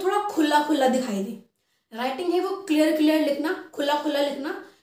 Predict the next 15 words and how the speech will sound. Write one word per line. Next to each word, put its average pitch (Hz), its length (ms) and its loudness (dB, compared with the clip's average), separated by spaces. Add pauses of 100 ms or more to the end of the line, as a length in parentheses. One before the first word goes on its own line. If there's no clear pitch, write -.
(140)
Paper 339 240 -6
की 349 120 0
कोई 302 140 0
कमी 302 280 -2
नहीं 311 100 -2
है, 349 120 0
बहुत - 260 -8
paper 262 240 4
है 294 80 -2
हमारे 269 200 -2
सीबीएसई 277 360 -2
बोर्ड 254 240 2
वालों 262 220 0
के 285 100 -6
पास, 339 200 -4